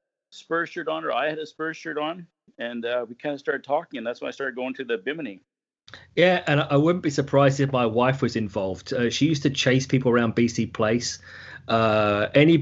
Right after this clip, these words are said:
Speaker 2: anytime she saw anything Spurs, and, and basically run them down, uh, and tell, <laughs> tell, tell them about the chapter at the time. So,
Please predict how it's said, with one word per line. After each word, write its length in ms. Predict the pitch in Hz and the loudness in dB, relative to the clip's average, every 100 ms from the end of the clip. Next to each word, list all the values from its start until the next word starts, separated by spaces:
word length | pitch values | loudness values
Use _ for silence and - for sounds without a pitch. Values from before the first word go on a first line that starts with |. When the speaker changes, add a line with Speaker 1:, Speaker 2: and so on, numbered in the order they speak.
| 139 | 4
Speaker 2:
anytime 400 | 156 175 151 147 | 4 4 4 4
she 100 | 139 | 4
saw 140 | 131 | 2
anything 340 | 120 135 135 | 4 2 2
Spurs, 480 | 135 - 120 110 113 | 0 -2 0 0 0
and, 100 | 110 | -2
and 140 | 117 117 | -2 4
basically 360 | 139 139 123 | 4 4 2
run 240 | 117 131 135 | 4 6 6
them 160 | 120 | 2
down, 400 | 117 117 104 90 - - - - | 2 2 0 -4 -8 -20 -20 -4
uh, 60 | 120 | 0
and 340 | 113 208 117 | 2 4 2
tell, 300 | - 131 139 | 2 4 2
<laughs> 0 | |
tell, 300 | - 143 147 165 | 4 4 6 4
tell 180 | - 151 | 4 4
them 100 | 151 | 4
about 340 | 135 120 - | 4 2 0
the 60 | 110 | -2
chapter 460 | - 127 - 127 | 0 -2 0 0
at 100 | 113 | 0
the 80 | 110 | -2
time. 340 | - 107 92 98 | -6 -6 -6 -4
So, 340 | - 127 131 | 0 2 2